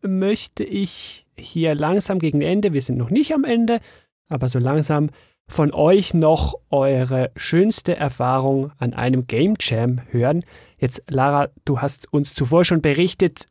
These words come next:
von deinem super Aufenthalt in Schweden. Ich glaub,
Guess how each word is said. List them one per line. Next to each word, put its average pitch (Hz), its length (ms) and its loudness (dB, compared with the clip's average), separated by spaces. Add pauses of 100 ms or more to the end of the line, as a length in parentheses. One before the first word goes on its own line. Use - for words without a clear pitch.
von 151 280 0
deinem 147 380 2
super 170 720 2
Aufenthalt 170 800 0
in 156 180 0
Schweden. 220 520 0
Ich 190 180 -2
glaub, 170 260 0